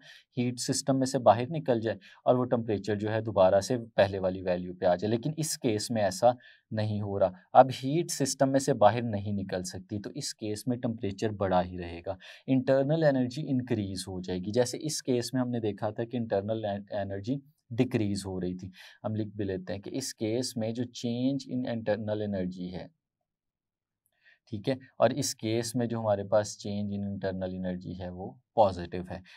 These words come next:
इसमें नेगेटिव है और इसमें पॉजिटिव है, यहाँ पे डिक्रीज हो रही है और यहाँ पे इंक्रीज हो रही है।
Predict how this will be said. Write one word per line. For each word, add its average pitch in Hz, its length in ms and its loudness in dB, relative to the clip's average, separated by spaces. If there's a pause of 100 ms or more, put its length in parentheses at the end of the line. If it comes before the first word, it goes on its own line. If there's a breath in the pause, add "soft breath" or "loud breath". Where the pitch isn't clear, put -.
(120)
इसमें 104 260 -4
नेगेटिव 101 460 -2
है 110 60 0
और 107 100 -2
इसमें 107 300 -6
पॉजिटिव 98 480 -2
है, 98 100 -2
यहाँ 101 180 2
पे 104 140 0
डिक्रीज 107 560 0
हो 113 140 0
रही 110 160 -2
है 110 60 2
और 110 100 2
यहाँ 101 260 -4
पे 123 140 -6
इंक्रीज 98 480 -6
हो 95 100 -8
रही 98 140 -10
है। 101 60 -12